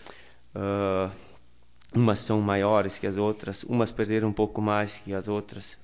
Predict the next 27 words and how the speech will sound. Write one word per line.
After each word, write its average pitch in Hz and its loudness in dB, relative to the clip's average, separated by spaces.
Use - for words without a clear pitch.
Vamos 113 -2
ter 110 0
que 107 -8
também 110 0
ver 110 2
alguma 110 -2
situação 107 -4
junto 107 -2
aos 104 0
órgãos 104 2
para 104 0
essas 107 2
empresas, 107 -2
para 107 -2
que 101 -2
elas 104 0
consigam 120 0
dar 107 2
a 107 2
volta 104 0
por 101 -4
cima, 110 -4
para 110 -6
que 107 -4
elas 110 -2
consigam 117 0
retomar, 110 2